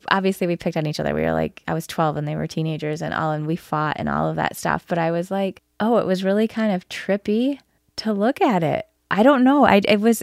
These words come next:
it was like an out of body experience in a way. I don't, <laughs> but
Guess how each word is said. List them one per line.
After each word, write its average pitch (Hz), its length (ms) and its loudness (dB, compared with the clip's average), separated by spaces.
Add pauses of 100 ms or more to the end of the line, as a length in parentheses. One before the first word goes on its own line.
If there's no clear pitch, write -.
it 214 120 6
was 220 160 0
like 240 140 4
an 247 160 2
out 202 160 4
of 208 140 -2
body 190 360 4
experience 190 760 -2
in 175 80 2
a 165 80 0
way. 170 400 2
I 226 120 4
don't, 240 200 4 (320)
<laughs> - 640 -2
but 202 280 6